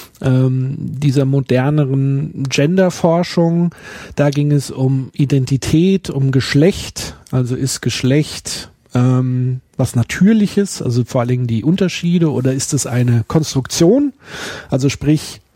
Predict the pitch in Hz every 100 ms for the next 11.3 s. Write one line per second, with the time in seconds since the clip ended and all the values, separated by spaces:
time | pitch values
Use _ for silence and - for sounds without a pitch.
0 | - 131 135 139 131 139 139 - 147 139
1 | 131 131 147 139 127 - 143 - - 143
2 | 139 - 110 - 190 233 254 254 226 139
3 | 127 131 131 - - _ - 120 123 123
4 | 113 139 156 143 143 127 117 107 107 117
5 | 120 120 139 135 165 156 - 143 143 135
6 | 127 135 131 131 131 113 113 - 135 127
7 | 127 131 - - 147 143 135 131 127 -
8 | - - - 147 131 131 135 131 - 131
9 | 131 123 135 135 127 127 127 127 127 123
10 | 120 127 143 151 - 131 113 113 127 170
11 | 165 175